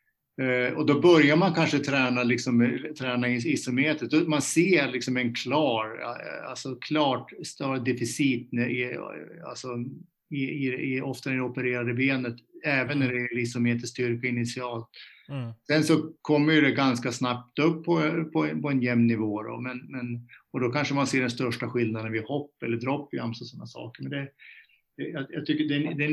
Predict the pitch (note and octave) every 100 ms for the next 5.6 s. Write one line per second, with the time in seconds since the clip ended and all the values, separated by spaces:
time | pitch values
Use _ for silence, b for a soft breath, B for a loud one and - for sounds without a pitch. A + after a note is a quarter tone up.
0 | E3+ D3+ D3+ D3+ D3+ E3+ D3+ D3 C3+ D3
1 | C#3+ A#2+ - B2 A#2+ A#2 A#2 - - _
2 | _ _ _ _ - C3+ C3 B2+ B2 -
3 | C3+ A#2 - - - B2 A#2+ A#2+ - -
4 | D3 D#3+ C#3 B2 A#2+ B2+ A#2+ C3 - B2
5 | A#2 A2+ A2+ A#2 A2+